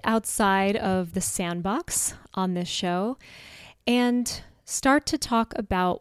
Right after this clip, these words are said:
what's really going on in this world and how we can navigate that. So each of the next two episodes comes in the midst of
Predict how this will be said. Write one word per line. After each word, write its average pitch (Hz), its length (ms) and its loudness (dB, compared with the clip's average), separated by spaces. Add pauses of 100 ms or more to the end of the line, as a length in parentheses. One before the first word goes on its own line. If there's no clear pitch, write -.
what's - 240 -4
really 190 220 0
going 180 260 -2
on 175 160 -4
in 175 100 -6
this 175 240 -8
world 170 320 -2
and 175 320 -8
how 220 240 -2
we 202 140 2
can 180 220 -6
navigate 170 420 -6
that. - 220 -6 (1120)
So 220 420 4 (760)
each 269 220 4
of 392 80 4
the 311 100 6
next 269 340 2
two 254 220 2
episodes 185 680 0 (180)
comes 220 340 0
in 202 60 2
the 190 80 2
midst 185 460 -2
of 185 520 -4